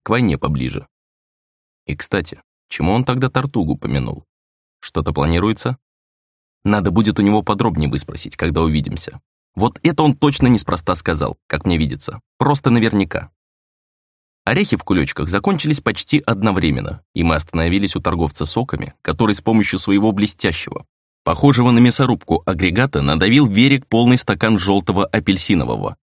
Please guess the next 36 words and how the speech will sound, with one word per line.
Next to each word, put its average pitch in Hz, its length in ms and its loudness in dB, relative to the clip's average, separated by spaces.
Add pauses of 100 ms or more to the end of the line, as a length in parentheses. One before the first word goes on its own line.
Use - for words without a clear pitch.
(460)
а 73 120 -2
мне — 98 360 0 (140)
красноватого 90 720 0
грейпфрутового. 87 1000 -4 (720)
Дошли 131 360 0
и 220 140 -2
до 180 100 2
букиниста, 151 680 0 (180)
того 87 180 0
самого, 85 500 0
у 87 60 -4
которого 131 440 2
и 127 60 2
в 127 80 -6
прошлый 123 320 0
раз 123 220 0
были. - 300 -6 (560)
И 110 80 4
на 90 140 4
этот 123 260 0
раз - 220 -2
он 98 120 2
тоже 131 240 2
копался 107 440 0
где-то 92 280 0
на 80 100 2
полках 120 380 -2
на 98 80 2
верхнем 87 380 0
полуэтаже, 76 640 -2 (320)
так 104 160 -2
что - 240 0
увидели 123 400 2
его 78 200 0
не 98 120 2
сразу. - 440 -4